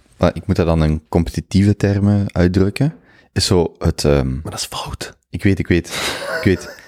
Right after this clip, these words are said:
Speaker 1: <laughs> Maar dat is zo, maar zo in mijn hoofd is dat zo, wauw, als je dus twee dezelfde personen hebt, maar één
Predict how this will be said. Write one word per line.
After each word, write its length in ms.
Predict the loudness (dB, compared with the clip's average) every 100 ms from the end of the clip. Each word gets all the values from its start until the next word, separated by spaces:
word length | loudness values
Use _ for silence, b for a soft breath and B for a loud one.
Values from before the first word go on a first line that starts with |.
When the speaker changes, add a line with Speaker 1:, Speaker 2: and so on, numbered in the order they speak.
| -20
Speaker 1:
<laughs> 300 | _ _ -2
Maar 100 | 0
dat 100 | 0
is 60 |
zo, 320 | 2 2 0 -6 _ -2
maar 120 | 0
zo 80 | 2
in 140 | 2
mijn 180 | 4 4
hoofd 120 | 4
is 100 | 2
dat 100 | 4
zo, 180 | 2 0
wauw, 380 | 2 2 2 -2
als 140 | -8 -4
je 80 | -2
dus 320 | -2 -4 -6
twee 180 | 0 2
dezelfde 380 | 2 2 0 0
personen 520 | -2 -6 -2 0 0
hebt, 220 | -2 -6 -4
maar 120 | -2
één 460 | 2 2 2 -2